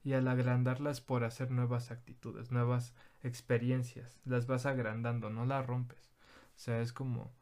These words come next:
pero de ti depende si haces la conexión. Un ejemplo es de, hasta las actitudes que son tóxicas es una zona de confort,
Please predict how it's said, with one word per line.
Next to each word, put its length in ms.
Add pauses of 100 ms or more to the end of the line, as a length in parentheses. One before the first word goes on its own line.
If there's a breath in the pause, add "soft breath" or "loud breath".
(160)
pero 180
de 260
ti 200
depende 640 (440)
si 240
haces 300
la 120
conexión. 540 (220)
Un 140
ejemplo 460
es 120
de, 180 (1120 loud breath)
hasta 240
las 200
actitudes 680
que 140
son 340
tóxicas 720 (100)
es 180
una 180
zona 280
de 100
confort, 460